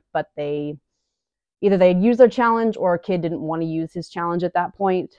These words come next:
Uh, so that gave two points to the Sixers that they should not have had. <sighs> Refs. Meh. Yeah, and then there was another play on, uh, Maxey that was missed, or a,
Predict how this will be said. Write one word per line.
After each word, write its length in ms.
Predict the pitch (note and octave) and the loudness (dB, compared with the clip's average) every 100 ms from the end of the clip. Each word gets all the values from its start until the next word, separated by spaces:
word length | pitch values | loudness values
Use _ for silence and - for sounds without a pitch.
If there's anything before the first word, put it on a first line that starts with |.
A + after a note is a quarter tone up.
| - - | -16 -6
Uh, 260 | D3+ D3 | -6 -6
so 140 | - D#3+ | -6 -6
that 140 | D3+ | -4
gave 180 | D#3+ D3 | -6 -8
two 140 | F3 | -10
points 240 | - E3 E3+ | -8 -8 -8
to 40 | |
the 60 | E3+ | -10
Sixers 480 | G3 - G3 G3 F#3 | -10 -6 -4 -2 -4
that 160 | D#3+ - | -6 -4
they 160 | D#3+ D#3 | -6 -6
should 220 | - D#3 | -10 -8
not 200 | C#3+ D3+ | -8 -8
have 140 | D3+ | -12
had. 400 | - A3+ A3 G#3+ _ _ _ _ _ _ _ _ _ _ _ _ _ _ _ _ _ - | -2 2 2 0 _ _ _ _ _ _ _ _ _ _ _ _ _ _ _ _ _ -8
<sighs> 1600 | G3+ F#3 D#3+ D#3+ C#3+ - _ _ _ _ _ _ _ _ _ - | -6 -4 -8 -14 -20 -20 _ _ _ _ _ _ _ _ _ -14
Refs. 540 | C#2+ C#2 - - - _ _ _ _ _ _ _ _ _ _ _ _ _ _ _ _ _ _ _ _ | -12 -12 -14 -18 -20 _ _ _ _ _ _ _ _ _ _ _ _ _ _ _ _ _ _ _ _
Meh. 100 | G1+ - - _ _ _ _ _ _ _ _ _ _ | -20 -20 -20 _ _ _ _ _ _ _ _ _ _
Yeah, 180 | - - | -6 -2
and 120 | F3 | 2
then 60 | F#3+ | 4
there 120 | G3+ | 6
was 140 | G3 F#3 | 4 4
another 240 | G3 F#3+ | 4 4
play 360 | G3 F#3 F3+ F#3 | 4 4 6 4
on, 640 | E3 D#3+ D#3+ D#3 D#3 D#3+ | 6 4 2 0 -4 -4
uh, 240 | D#3 D3+ D3+ | 0 2 2
Maxey 500 | E3 F#3 F#3 - F#3+ | 2 0 0 -2 2
that 160 | F3 E3+ | 2 0
was 160 | E3 | -2
missed, 520 | F3+ F3 - - - _ _ _ _ - | -2 -2 -4 -12 -20 _ _ _ _ -2
or 140 | E3 | 2
a, 100 | - | 2